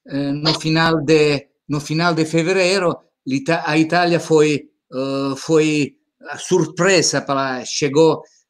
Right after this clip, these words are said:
eh, esta, este, mm, este, este covid em Itália. Na verdade, foi, foi o resultado da, da movimentação dos, dos italianos mesmo, que tiveram,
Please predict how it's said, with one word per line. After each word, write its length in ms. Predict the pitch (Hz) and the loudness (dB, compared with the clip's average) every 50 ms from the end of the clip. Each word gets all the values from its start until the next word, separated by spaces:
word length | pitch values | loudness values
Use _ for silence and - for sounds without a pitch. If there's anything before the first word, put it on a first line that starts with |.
| _ _ - | _ _ -10
eh, 420 | 123 127 135 131 127 131 131 139 | -6 -4 -4 -4 -4 -4 -6 -6
esta, 500 | 135 127 - - - 135 127 123 123 123 | -8 -10 -10 -8 -6 -6 -4 -4 -4 -6
este, 440 | 123 117 - - - 131 127 127 127 | -6 -8 -8 -6 -4 -2 -2 0 0
mm, 440 | 123 123 120 120 120 120 117 117 113 113 123 127 - | 0 0 0 -2 -2 -2 -4 -6 -6 -8 -8 -10 -12
este, 540 | 127 - - - 135 123 123 117 117 113 113 | -10 -10 -8 -4 -4 -2 -2 -2 -2 -4 -4
este 280 | 110 - - 147 139 | -6 -6 -6 -6 -2
covid 680 | - 147 143 123 135 139 135 110 104 123 123 120 113 - _ _ _ _ - | 0 2 2 2 2 2 0 0 0 0 -2 -2 -2 -6 _ _ _ _ -4
em 140 | 120 127 160 | -2 -2 -2
Itália. 600 | 160 165 151 127 139 160 165 156 143 131 110 - - - _ _ _ - | 0 0 0 0 2 2 2 2 0 0 -2 -6 -12 -20 _ _ _ -6
Na 140 | 120 131 131 | -4 -4 -2
verdade, 540 | 123 135 123 107 110 143 147 151 143 143 135 | -2 -2 -4 -2 0 0 0 2 0 0 -2
foi, 340 | - 147 147 139 139 135 135 _ _ _ - | 0 2 2 2 2 0 -4 _ _ _ -18
foi 240 | - - 147 147 151 | -4 0 2 4 4
o 80 | 151 | 4
resultado 720 | 151 156 151 156 156 143 - - - 156 160 151 143 147 135 | 4 2 2 0 -2 -2 -2 -2 -2 0 0 0 0 0 0
da, 360 | 139 135 135 131 135 139 - - 131 120 | 0 0 0 0 -2 -6 -8 -12 -12 -8
da 140 | 113 131 139 | -4 -2 -2
movimentação 1080 | 143 147 143 139 143 147 147 147 147 135 - - 147 135 - 165 160 170 160 135 - _ _ _ _ _ _ | 0 0 0 0 0 0 0 0 -2 -2 -2 -4 -4 -2 -2 -2 -2 -2 -4 -6 -8 _ _ _ _ _ _
dos, 380 | - 107 131 139 139 131 120 127 | -10 -4 -2 0 0 0 -2 -2
dos 240 | 131 147 147 - - | -2 -2 0 0 0
italianos 880 | 165 165 170 165 160 156 185 208 208 196 170 151 143 139 135 - - | 0 2 2 4 4 6 6 6 6 4 4 4 2 0 0 -2 -2
mesmo, 600 | 156 147 139 139 131 131 135 156 165 185 190 - - _ _ _ _ _ _ _ - | -2 0 2 2 2 0 0 -2 -2 -2 -4 -6 -12 _ _ _ _ _ _ _ -8
que 100 | 143 139 | -6 -6
tiveram, 680 | 139 - 147 147 160 165 156 156 151 151 165 156 | -4 -4 -2 0 2 2 2 0 -2 -2 -4 -6